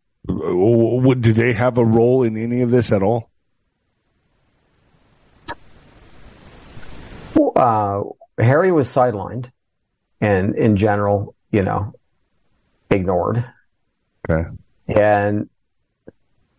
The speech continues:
Speaker 2: William had a role. William actually put a sash, and I forget the formal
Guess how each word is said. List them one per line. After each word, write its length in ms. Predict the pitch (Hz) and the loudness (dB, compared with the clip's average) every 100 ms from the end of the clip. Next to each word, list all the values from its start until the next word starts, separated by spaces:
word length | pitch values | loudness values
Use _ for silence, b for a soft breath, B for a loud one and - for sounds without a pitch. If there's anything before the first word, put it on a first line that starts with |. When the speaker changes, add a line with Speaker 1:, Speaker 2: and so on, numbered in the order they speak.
| _ _ _ | _ _ _
Speaker 2:
William 440 | 101 131 147 135 120 | 2 4 2 0 -2
had 260 | 120 110 | 0 0
a 40 | 107 | 2
role. 360 | 110 110 110 110 | 0 -2 -4 -2
William 300 | 110 117 110 | 0 2 2
actually 360 | 113 104 120 | 2 0 -2
put 200 | 101 113 | 0 -2
a 60 | 104 | -4
sash, 640 | - 107 113 147 - - _ _ _ _ _ _ _ | -2 0 0 -4 -12 -20 _ _ _ _ _ _ _
and 100 | 110 | -2
I 80 | 107 | 0
forget 400 | 101 101 107 101 | 0 0 0 0
the 240 | 107 104 110 | -2 -2 -2
formal 560 | - - 104 104 101 104 | -4 0 2 0 -6 -10